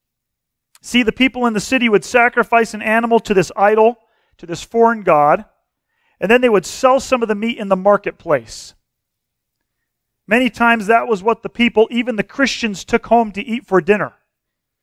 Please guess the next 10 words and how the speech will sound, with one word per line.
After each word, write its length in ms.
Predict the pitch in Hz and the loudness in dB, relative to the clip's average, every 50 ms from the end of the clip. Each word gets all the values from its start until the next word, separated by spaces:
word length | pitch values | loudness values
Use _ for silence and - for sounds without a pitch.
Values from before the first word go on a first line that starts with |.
| _ _ _ _ _ _ _ _ _ _ _ _ _ _ _ _ _ _ _ - | _ _ _ _ _ _ _ _ _ _ _ _ _ _ _ _ _ _ _ -4
And 100 | 180 202 | 0 0
you 80 | 247 | 0
can 140 | - 247 233 | 2 0 -2
imagine 480 | 226 214 240 240 247 254 220 190 226 226 | -2 0 2 2 4 2 2 0 -4 -4
the 100 | 226 - | -4 -2
conversations, 840 | - 208 220 220 208 208 - - 220 214 214 196 - 214 180 156 139 | 0 0 0 0 0 -4 -4 0 0 0 0 0 -6 -10 -10 -6 -2
the 100 | 165 202 | -2 -2
divisions, 680 | - 196 165 151 208 226 208 185 208 180 160 147 139 135 | 0 -2 -2 0 0 0 0 -2 -6 -8 -8 -12 -10 -2
the 100 | 160 190 | -2 -2
discussions 960 | 156 170 - - - - 226 226 202 - - - 156 131 127 117 - - - | -2 -2 -8 -8 -2 0 2 2 0 0 -6 -12 -12 -12 -14 -20 -20 -20 -20